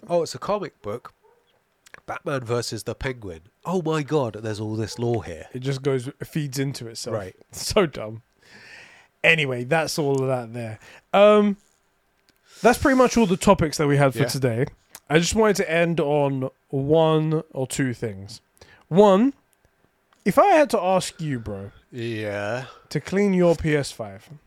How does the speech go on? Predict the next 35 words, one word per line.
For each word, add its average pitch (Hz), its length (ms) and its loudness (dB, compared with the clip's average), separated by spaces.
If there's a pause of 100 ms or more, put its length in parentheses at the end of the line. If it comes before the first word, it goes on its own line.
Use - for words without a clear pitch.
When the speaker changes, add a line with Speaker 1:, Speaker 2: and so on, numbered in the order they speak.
(120)
Speaker 1:
Yeah. 95 220 -12 (160)
Speaker 2:
Let's 220 120 -2
say 190 120 2
P 156 180 -4
S 131 100 -4
four, 117 200 -6
'cause 117 140 -6
that's 123 160 -8
what 117 140 -8
this, 117 180 -10
uh, 123 320 -8
uh, - 80 -12
person's 110 440 -10
done. 101 120 -12 (520)
What 269 200 2
would 240 160 4
you 233 80 6
use 196 260 4
to 156 100 -6
clean 143 260 -4
your 123 120 -6
P 120 140 -8
S 107 140 -10
four? 98 280 -16 (600)
Speaker 1:
Uh, 117 720 -2
Speaker 2:
Let's 226 140 2
say 196 240 0
externally. 120 760 -4
Forget 156 260 -4
about 131 200 -2
the 120 80 -6
internal 117 400 -8
dust 104 260 -12
stuff. - 220 -20
Externally. 101 600 -10